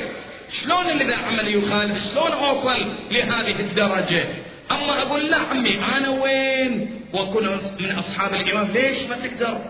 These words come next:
إذا الناس فسقوا وفجروا تابوا إلى الله تبارك وتعالى، صاروا من أصحاب الأنبياء.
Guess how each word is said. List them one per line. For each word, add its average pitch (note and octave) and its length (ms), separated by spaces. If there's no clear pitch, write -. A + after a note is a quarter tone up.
إذا A3+ 200
الناس B3+ 420
فسقوا C4+ 460
وفجروا C4 960
تابوا C#4 440
إلى B3 140
الله B3 260
تبارك A#3 520
وتعالى، G#3+ 760
صاروا C4 300
من B3 100
أصحاب A3+ 440
الأنبياء. B3+ 920